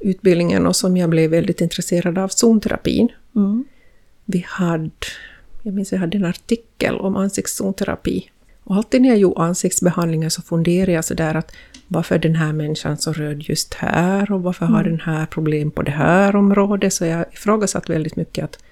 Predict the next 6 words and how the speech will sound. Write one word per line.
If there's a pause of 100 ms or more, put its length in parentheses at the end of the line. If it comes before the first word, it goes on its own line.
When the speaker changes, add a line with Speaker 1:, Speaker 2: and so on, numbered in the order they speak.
(640)
Speaker 1:
varifrån
det
kommer
Speaker 2:
Mm.
Speaker 1:
olika
saker.